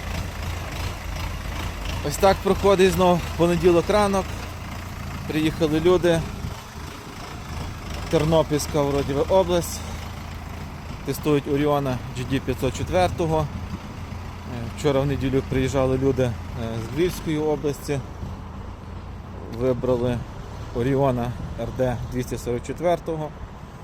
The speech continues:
Ось зараз будемо вантажити. Наша машинка вже готова до завантаження. Вон, приходить зранку на роботу, є в планах зняти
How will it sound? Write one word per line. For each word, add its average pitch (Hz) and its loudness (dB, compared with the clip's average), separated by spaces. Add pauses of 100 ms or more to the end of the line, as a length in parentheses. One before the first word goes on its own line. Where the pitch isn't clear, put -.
(1600)
Ось 123 -2
зараз 117 -2
будемо 110 -2
вантажити. 147 -4 (360)
Наша 123 -6
машинка 117 -6
вже 117 -6 (1160)
готова 120 -2
до 117 -2
завантаження. 147 -2 (3750)
Вон, 107 -8 (180)
приходить 131 -4
зранку 131 -2
на 123 -4
роботу, 160 0 (200)
є 117 -4
в 117 -6
планах 113 -2
зняти 117 -4